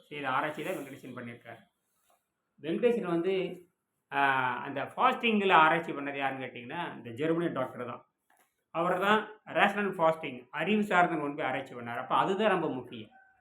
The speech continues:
நமக்கு வந்து ரெண்டாயிரம் ஆண்டுக்கு முன்னாடி திருவள்ளுவர் தெரியாது, எட்டு, மூவாயிரம், நாலாயிரம், ஐயாயிரம் ஆண்டுகளுக்கு முன்னாடி இருக்கிற நமக்கு திருமூலர் தெரியாது. ஆனா,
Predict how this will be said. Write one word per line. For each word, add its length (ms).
நமக்கு 220
வந்து 220
ரெண்டாயிரம் 260
ஆண்டுக்கு 300
முன்னாடி 100
திருவள்ளுவர் 440
தெரியாது, 640
எட்டு, 260
மூவாயிரம், 360
நாலாயிரம், 300
ஐயாயிரம் 280
ஆண்டுகளுக்கு 380
முன்னாடி 80
இருக்கிற 240
நமக்கு 280
திருமூலர் 400
தெரியாது. 480
ஆனா, 340